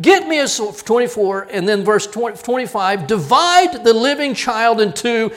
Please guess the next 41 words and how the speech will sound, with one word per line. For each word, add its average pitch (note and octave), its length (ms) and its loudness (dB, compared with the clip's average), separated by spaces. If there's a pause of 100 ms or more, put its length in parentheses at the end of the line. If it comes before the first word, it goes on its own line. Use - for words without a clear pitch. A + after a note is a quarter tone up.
(160)
give F4 200 6
one F#4 280 10
half C4 320 4
to A3+ 80 2
one B3 280 4
and G#3+ 120 2
give B3 160 2
the A3 60 2
half A#3 260 4
to G3 80 -4
the F#3+ 120 0
other." C#3+ 240 -4 (880)
Oh - 240 -20
man. - 80 -20 (1300)
And C#3+ 140 -12
everybody G#3 440 -4
in G#3 40 -4
the G3+ 80 0
palace E3 380 -8
is A#2 100 -14
going, B2 220 -14
"Are A2+ 40 -18
you F#3 160 -10
kidding A3 320 -16
us? A3+ 240 -20 (440)
We A3 160 -6
have D3+ 120 -2
got C3+ 220 -10
a B2 80 -14
madman B2+ 840 -14
for C3 180 -18
a B2 40 -14
king. G2 260 -20 (580)
He A3 160 -2
killed C#4 320 -2
Adonijah, A3 580 0
his G3 140 0
brother. A3+ 480 -2 (180)
He B3+ 220 0
killed C#4+ 340 0
Joab. A3+ 520 0